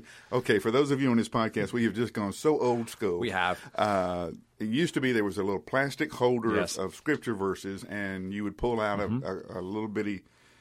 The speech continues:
Speaker 1: uh, card, and you would read that verse. And, and for the family to have a verse that you're thinking on or to, to
Speaker 2: Right.
Speaker 1: focus, uh, the discussion together does, does a couple of things. One, uh,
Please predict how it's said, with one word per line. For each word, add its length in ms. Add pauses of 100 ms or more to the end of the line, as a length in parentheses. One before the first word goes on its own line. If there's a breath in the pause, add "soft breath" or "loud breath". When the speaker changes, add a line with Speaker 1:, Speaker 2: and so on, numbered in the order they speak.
(300 soft breath)
Speaker 1:
uh, 160
card, 580
and 240
you 80
would 120
read 200
that 180
verse. 380
And, 560
and 320
for 240
the 160
family 400
to 80
have 200
a 60
verse 300
that 120
you're 120
thinking 420
on 480
or 200
to, 240
to 140
Speaker 2:
Right. 220
Speaker 1:
focus, 460 (500 loud breath)
uh, 160
the 120
discussion 500
together 320
does, 200
does 240
a 40
couple 280
of 40
things. 260
One, 360 (680 loud breath)
uh, 440